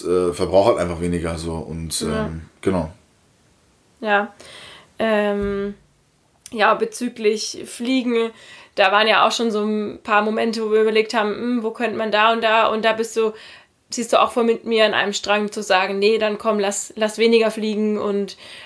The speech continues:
Speaker 2: mach de-, wir machen das jetzt irgendwie viel bewusster, ne, mit der Urlaubsplanung. Gut, jetzt mit unserem,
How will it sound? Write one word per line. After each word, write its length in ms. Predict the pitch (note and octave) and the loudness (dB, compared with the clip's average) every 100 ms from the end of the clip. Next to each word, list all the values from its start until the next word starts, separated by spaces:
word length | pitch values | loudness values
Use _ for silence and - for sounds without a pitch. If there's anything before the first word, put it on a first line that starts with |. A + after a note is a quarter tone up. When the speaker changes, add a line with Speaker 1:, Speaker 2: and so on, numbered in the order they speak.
| - - | -16 -2
Speaker 2:
mach 200 | G#3+ A3 | -2 0
de-, 320 | A3+ - - | -2 -2 -4
wir 80 | G#3+ | 0
machen 220 | G#3 A3+ | 0 0
das 100 | G#3+ | -4
jetzt 140 | G#3 | -6
irgendwie 200 | - A3 | -4 -4
viel 180 | G#3+ A#3 | -4 -4
bewusster, 420 | G#3 G3+ G#3+ - | -2 0 0 -2
ne, 80 | G#3 | -2
mit 140 | G#3 G3+ | -2 -2
der 100 | G3+ | 0
Urlaubsplanung. 920 | A#3 A3 - - A3 G#3 G#3+ G#3+ G#3+ - - - - - - | 2 2 0 0 2 2 0 -2 -6 -16 -20 -20 -20 -20 -4
Gut, 160 | C4+ C4 | 2 2
jetzt 120 | A#3+ | 4
mit 120 | A#3+ | 2
unserem, 420 | G#3+ G#3+ G#3 G3+ | 2 2 0 -2